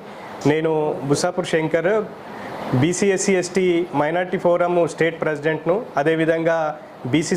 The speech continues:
సాధికారిత సంఘము రాష్ట్ర వర్కింగ్ ప్రెసిడెంట్గా కూడా ఉన్నా.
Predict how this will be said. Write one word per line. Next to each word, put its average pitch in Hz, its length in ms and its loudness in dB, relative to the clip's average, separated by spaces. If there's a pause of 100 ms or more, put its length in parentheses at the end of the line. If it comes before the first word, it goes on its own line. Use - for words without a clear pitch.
సాధికారిత 165 480 -2 (120)
సంఘము 156 400 2 (300)
రాష్ట్ర 147 260 -2 (100)
వర్కింగ్ 160 320 0
ప్రెసిడెంట్గా 156 560 0
కూడా 143 180 2
ఉన్నా. 160 160 2